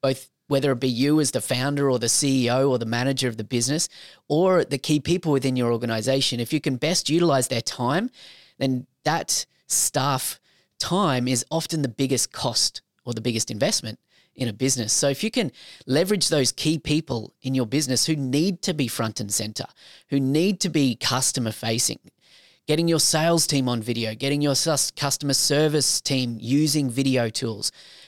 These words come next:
Maybe it's the in-home technicians, the people that go out and have that contact with your customers. If you can get them to better utilize video strategically,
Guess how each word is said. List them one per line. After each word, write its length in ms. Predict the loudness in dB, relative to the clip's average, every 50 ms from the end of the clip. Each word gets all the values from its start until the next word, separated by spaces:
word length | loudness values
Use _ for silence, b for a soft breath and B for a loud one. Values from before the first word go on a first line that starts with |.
| B B
Maybe 260 | -2 0 2 2 2
it's 220 | 2 0 -2 -2
the 220 | 0 2 2 2 2
in-home 560 | 0 0 -2 -2 0 0 0 0 0 0 0
technicians, 640 | -2 -4 -4 -4 _ -2 -2 -2 -2 -2 -2 -4 -4
the 80 | -6 -4
people 260 | -4 -4 -2 0 0
that 140 | -2 -2 -2
go 220 | 0 0 2 2 2
out 180 | 2 0 -2
and 100 | -4 -6
have 160 | -4 -4 -4
that 220 | -4 -4 -6 -6 -8 B B B B B B B B _
contact 600 | -6 -4 -2 0 0 0 0 0 0 0 -2 -2
with 140 | -2 -2 0
your 160 | 0 -2 -2
customers. 680 | -4 -4 -4 -2 -2 -2 -2 -2 -4 -6 -6 -8 -10 -12 B B B B B B B B
If 140 | -4 -2
you 60 | -2 0
can 180 | 0 -2 -2
get 220 | 0 -2 -4 -2 -2
them 220 | -2 0 0 0
to 100 | -2 -4
better 340 | -6 -4 -4 -2 0 0 2
utilize 600 | 2 2 2 2 2 2 2 2 0 0 0 -2
video 320 | -2 0 0 2 2 2 2
strategically, 840 | 0 -2 -2 -4 -4 -2 0 0 0 -2 -2 -2 0 0 0 -2